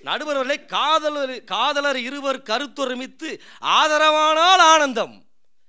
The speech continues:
கருத்து ஒருமித்தல், இருவருடைய உள்ளமும் புரிந்து கொள்ளுதல், அந்த புரிந்து கொள்ளுகின்ற தன்மையே எப்போ வரும்? காதல் திருமணத்துல தான் வரும்.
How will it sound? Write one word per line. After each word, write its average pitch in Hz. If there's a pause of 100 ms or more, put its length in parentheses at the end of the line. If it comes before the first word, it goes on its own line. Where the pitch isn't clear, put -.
(720)
கருத்து 349
ஒருமித்தல், 285 (480)
இருவருடைய 285
உள்ளமும் 311
புரிந்து 330
கொள்ளுதல், 240 (140)
அந்த 202
புரிந்து 359
கொள்ளுகின்ற 262 (120)
தன்மையே 302
எப்போ 269
வரும்? 240 (220)
காதல் 302
திருமணத்துல 240
தான் 220
வரும். 139